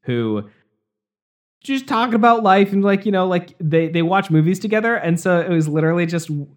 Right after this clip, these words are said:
the podcast was them recording shortly after they had,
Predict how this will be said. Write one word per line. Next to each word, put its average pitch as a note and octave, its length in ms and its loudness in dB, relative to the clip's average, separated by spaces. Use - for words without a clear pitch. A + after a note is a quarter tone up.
the D3+ 140 0
podcast E3 600 -4
was C3+ 240 -4
them D3+ 260 2
recording D3 680 -2
shortly D3 440 -6
after C#3 460 -6
they B2+ 380 -4
had, A#2+ 580 -4